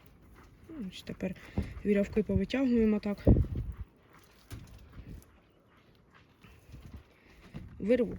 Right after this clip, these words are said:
і чоловік заново прийде. Пройде. Дирками. Мені хотілось прям, ну, страшне висадити помідориці. Чоловік каже: «Не видумуй», і ні,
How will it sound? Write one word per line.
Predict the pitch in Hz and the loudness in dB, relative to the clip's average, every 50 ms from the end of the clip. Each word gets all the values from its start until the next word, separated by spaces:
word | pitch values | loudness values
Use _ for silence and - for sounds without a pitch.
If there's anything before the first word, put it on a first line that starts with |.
| - - | -8 -6
і | 190 | -6
чоловік | - - - 196 190 185 190 196 180 | -6 -4 -2 0 2 2 4 2 2
заново | 175 180 180 185 180 175 175 175 - | 0 0 0 0 0 0 -2 -2 -4
прийде. | - 175 175 170 170 170 - - - - - - - - - - - - - | -2 -2 -2 -2 -2 -4 -4 -2 0 2 4 4 2 0 -2 -10 -14 -14 -8
Пройде. | - 196 196 196 170 170 170 - - - - - - - - - - - _ _ - - - - - - - - - - - - - - _ _ _ - - - - - - - - - - - - - - - - - - - - - - - _ _ _ _ _ _ _ - | -6 -4 -4 -2 -4 -6 -8 -10 -12 -18 -18 -18 -18 -20 -20 -20 -20 -20 _ _ -20 -20 -16 -12 -10 -10 -10 -10 -14 -18 -20 -20 -20 -20 _ _ _ -20 -20 -20 -18 -18 -18 -18 -18 -18 -20 -20 -20 -20 -20 -20 -16 -14 -14 -16 -16 -18 -20 -20 _ _ _ _ _ _ _ -16
Дирками. | 170 160 175 170 165 - - 175 170 170 175 175 - - - - - - - - - - - _ - - _ _ _ _ _ - - - - _ _ _ _ - _ _ - - - - - - - - - - - - - - - - - - _ - 214 | -8 -4 -2 -2 -2 -4 -6 -4 -2 -2 -2 -2 -2 -4 -4 -4 -2 0 0 -2 -2 -6 -12 _ -20 -20 _ _ _ _ _ -12 -12 -12 -14 _ _ _ _ -20 _ _ -20 -20 -20 -20 -20 -20 -20 -20 -20 -20 -20 -20 -20 -20 -20 -20 -20 -6 _ 10 12
Мені | 220 233 240 240 240 | 12 12 12 12 12
хотілось | - 247 226 - - 233 226 220 214 - | 12 8 6 8 8 8 10 10 8 12
прям, | - - 208 202 202 202 | 12 12 12 12 12 10
ну, | 202 190 | 10 8
страшне | - - - 180 180 - - 196 190 190 196 202 202 202 | 6 4 2 2 2 4 8 8 10 10 10 10 10 8
висадити | 180 185 190 190 - 185 175 170 170 - - - | 8 6 4 4 4 2 2 2 0 -2 2 4
помідориці. | 170 175 175 170 165 175 165 165 160 - - 165 165 - - - - - - - - - - - - | 4 6 6 6 4 4 4 4 2 0 -2 -4 -4 -4 -6 -12 -18 -20 -20 -20 -20 -20 -20 -16 -10
Чоловік | - - - 170 175 180 185 175 | 0 2 4 4 4 4 2 2
каже: | - 180 180 165 175 170 | 2 0 2 4 4 6
«Не | 180 180 185 190 | 6 8 8 8
видумуй», | 190 196 180 175 208 233 262 269 262 226 202 180 | 6 6 6 8 10 10 12 12 12 12 10 8
і | 170 - 190 | 6 6 8
ні, | 196 196 202 226 247 226 | 10 10 12 10 10 8